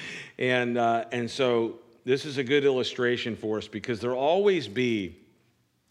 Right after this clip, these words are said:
you know, there'll always be the time wasters. There'll always be the person who wants to call you on the phone, the person who says, "Let's go do this," or whatever, and "Let's,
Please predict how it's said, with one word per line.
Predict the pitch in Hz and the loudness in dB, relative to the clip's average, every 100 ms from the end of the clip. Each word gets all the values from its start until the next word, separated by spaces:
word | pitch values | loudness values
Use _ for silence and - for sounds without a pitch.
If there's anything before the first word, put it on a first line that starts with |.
| _ | _
you | 117 107 | -8 -6
know, | 95 78 - - - _ | -6 -8 -18 -20 -20 _
there'll | - 127 | -4 0
always | 160 202 160 | 0 0 -2
be | 156 | -2
the | 135 | -4
time | 110 117 104 | -4 -4 -4
wasters. | 76 - - - - _ _ _ | -8 -14 -20 -20 -20 _ _ _
There'll | 95 104 | -8 -2
always | 131 117 | -2 -2
be | 135 | -6
the | 120 | -6
person | 120 123 123 | -4 -4 -2
who | 120 | -2
wants | 113 120 | -2 -4
to | - | -8
call | - 110 107 | -6 -2 -2
you | 113 | -2
on | 107 | -4
the | 113 | -6
phone, | - 101 98 98 98 | -8 -8 -8 -8 -8
the | 92 | -10
person | - 98 110 98 | -10 -10 -8 -10
who | |
says, | 92 104 90 | -8 -10 -8
"Let's | 104 101 | -10 -8
go | 110 101 | -8 -6
do | 104 | -6
this," | 92 92 90 92 | -6 -8 -8 -10
or | |
whatever, | 90 90 87 87 87 - - - - | -10 -10 -10 -12 -14 -18 -20 -20 -16
and | 87 95 | -8 -8
"Let's, | 101 | -8